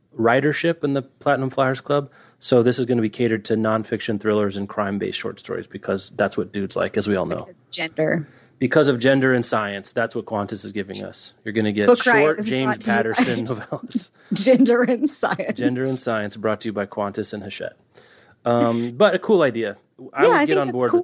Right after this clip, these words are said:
Speaker 1: with Qantas if I were flying from, uh, Melbourne to, um,
Speaker 2: You know,
Speaker 1: Taipei.
Speaker 2: they should, they should do it like the snack trays. Like,
Speaker 1: Oh.
Speaker 2: you know, on today's flight, you can have Doritos, Pringles, or chocolate chips. And we've got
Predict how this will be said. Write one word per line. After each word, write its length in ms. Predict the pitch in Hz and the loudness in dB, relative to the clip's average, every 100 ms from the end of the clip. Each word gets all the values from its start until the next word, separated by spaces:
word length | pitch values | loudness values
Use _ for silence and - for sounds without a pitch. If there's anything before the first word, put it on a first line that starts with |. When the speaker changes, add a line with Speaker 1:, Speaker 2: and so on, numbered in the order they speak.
| 240 | -2
Speaker 1:
with 100 | - | -10
Qantas 520 | - 107 101 95 - | -6 -6 -6 -12 -14
if 140 | 113 123 | -8 0
I 100 | 110 | 0
were 120 | 107 | 0
flying 380 | - 110 104 98 | -4 -6 -6 -8
from, 460 | - 98 101 101 | -14 -14 -14 -14
uh, 220 | 101 95 98 _ _ _ _ _ | -12 -12 -14 _ _ _ _ _
Melbourne 540 | 113 110 104 104 101 98 | 0 2 2 0 -4 -6
to, 380 | - 110 104 95 | -10 -10 -8 -10
um, 160 | 82 247 | 0 2
Speaker 2:
You 80 | |
know, 280 | 302 370 370 294 _ - | 4 4 2 -4 _ -10
Speaker 1:
Taipei. 400 | 104 - - - | -8 -8 -8 0
Speaker 2:
they 160 | 339 | 0
should, 420 | 339 - 370 370 370 | 0 2 2 2 -6
they 200 | 262 311 | 2 2
should 180 | 311 269 | 4 4
do 160 | 277 311 | 4 2
it 140 | - | 2
like 200 | 233 240 | -2 -2
the 80 | 214 | -4
snack 380 | - 247 254 - | 0 0 -2 -6
trays. 560 | - 180 110 104 - | -2 0 0 -2 2
Like, 340 | 196 165 165 - - | 4 4 0 -12 -2
Speaker 1:
Oh. 380 | 165 254 185 95 _ _ _ | 0 0 -2 -6 _ _ _
Speaker 2:
you 80 | 262 | 6
know, 220 | 269 277 | 6 6
on 100 | 262 | 4
today's 380 | 262 254 247 - | 2 2 0 -2
flight, 480 | - 233 220 220 - | 0 0 2 0 0
you 160 | 214 220 | 0 2
can 120 | 214 | 2
have 500 | 214 190 185 190 190 - | 2 2 2 0 -2 0
Doritos, 680 | 214 247 254 233 226 226 226 | 2 4 4 4 4 2 0
Pringles, 480 | - 233 220 214 214 | -2 0 2 2 0
or 200 | - 240 | 0 0
chocolate 360 | 240 220 - - | 2 0 0 0
chips. 420 | - 160 202 - | 2 2 0 -4
And 160 | - 180 | 0 2
we've 200 | 190 185 | 2 2
got 400 | 185 175 175 | 2 4 2